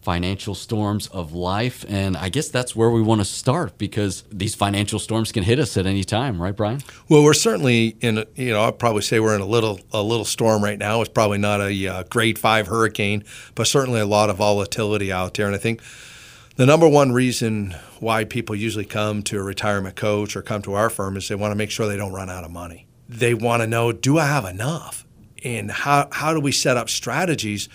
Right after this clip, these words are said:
Speaker 2: so when the market's down like it is this year,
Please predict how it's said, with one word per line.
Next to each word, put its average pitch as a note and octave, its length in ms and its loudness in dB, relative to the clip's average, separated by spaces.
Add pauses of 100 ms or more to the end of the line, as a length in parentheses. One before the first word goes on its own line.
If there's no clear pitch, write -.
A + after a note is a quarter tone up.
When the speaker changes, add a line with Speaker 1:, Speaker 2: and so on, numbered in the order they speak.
(140)
Speaker 2:
so - 180 2
when A#2+ 140 4
the G#2 80 -2
market's B2 500 2
down B2 280 -2
like G#2+ 200 -4
it A2 80 -4
is G#2+ 160 -4
this D3 260 -2
year, G#2+ 220 -2